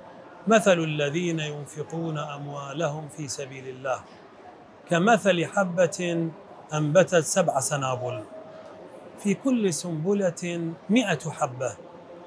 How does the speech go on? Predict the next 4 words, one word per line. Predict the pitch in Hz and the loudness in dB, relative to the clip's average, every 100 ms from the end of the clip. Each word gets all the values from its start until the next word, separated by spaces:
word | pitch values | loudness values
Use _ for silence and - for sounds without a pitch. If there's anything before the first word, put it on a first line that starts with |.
| - - | -14 0
والله | 147 151 170 185 143 147 147 143 | 2 4 6 8 6 2 -2 -4
يضاعف | 139 170 208 139 127 | 4 8 10 8 0
لمن | 139 123 | -4 -4
يشاء | 123 117 - 139 | -6 -6 0 0